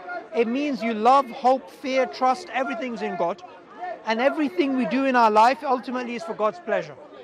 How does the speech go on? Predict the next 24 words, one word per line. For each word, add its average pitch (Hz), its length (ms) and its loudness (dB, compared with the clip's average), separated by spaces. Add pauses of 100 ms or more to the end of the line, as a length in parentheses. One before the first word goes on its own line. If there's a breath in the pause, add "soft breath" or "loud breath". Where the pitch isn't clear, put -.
(600)
And 208 200 2
we 269 140 2
believe 277 300 0
as 247 120 -2
Muslims, 254 600 -2 (380)
the 214 100 2
only 277 320 4
way 285 180 2
to 254 140 -4
be 240 80 -4
truly 277 380 -4
happy 240 460 2 (280)
is 247 180 -4
by 240 380 2 (420)
making 247 380 -4
God 226 180 4
happy. 170 300 -4 (500)
Then 285 380 0
you 254 160 -2
will 269 140 2
have 220 200 0 (240)
peace 233 220 -6
and 208 100 -8
happiness. 190 500 -8